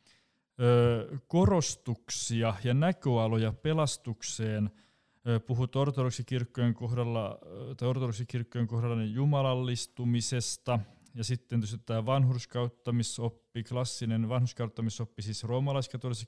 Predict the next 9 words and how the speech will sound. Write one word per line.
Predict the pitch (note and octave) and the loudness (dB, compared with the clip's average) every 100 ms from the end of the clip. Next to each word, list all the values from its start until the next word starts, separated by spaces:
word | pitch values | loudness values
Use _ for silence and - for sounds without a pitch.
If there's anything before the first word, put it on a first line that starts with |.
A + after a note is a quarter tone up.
| - | -10
kir-, | - - A2 | -10 -12 -12
kirkossa | - B2 A#2 A2 A#2 | -4 -4 -4 -6 -6
puhutaan | A#2+ A#2 A#2 A2 | -6 -6 -4 -4
tästä, | A2 - A2+ - _ _ _ _ _ A2+ | -4 -6 -8 -8 _ _ _ _ _ -4
ö, | A#2 | -4
tren-, | G#2+ B2+ C#3 C3+ - | 0 2 4 4 4
niin | C3 | 2
sanotusta | B2+ B2+ A2+ B2 | 4 2 0 -4
trentolaisesta | - C3 C#3 B2 A#2+ A2+ A2 A2+ - A2+ A2 | -2 2 2 2 0 0 0 -4 -6 -6 -6